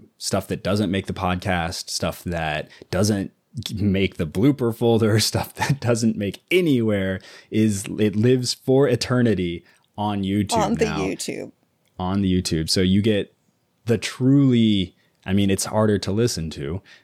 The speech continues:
Speaker 1: um, because
Speaker 2: Yeah.
Speaker 1: of that, but it, you get the, the truly,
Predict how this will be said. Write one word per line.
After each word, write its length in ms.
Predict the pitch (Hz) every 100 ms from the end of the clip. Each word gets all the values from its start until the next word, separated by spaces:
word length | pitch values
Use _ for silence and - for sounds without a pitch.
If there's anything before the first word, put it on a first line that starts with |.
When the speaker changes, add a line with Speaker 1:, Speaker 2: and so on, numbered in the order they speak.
| -
Speaker 1:
um, 480 | 85 80 82 82 -
because 320 | - 98 101
Speaker 2:
Yeah. 60 | 82
Speaker 1:
of 40 | 73
that, 240 | 60 -
but 240 | 87 82
it, 200 | 98 92 -
you 120 | 107
get 160 | 104 -
the, 120 | 95 -
the 160 | 101
truly, 720 | 92 - 117 113 107 95 87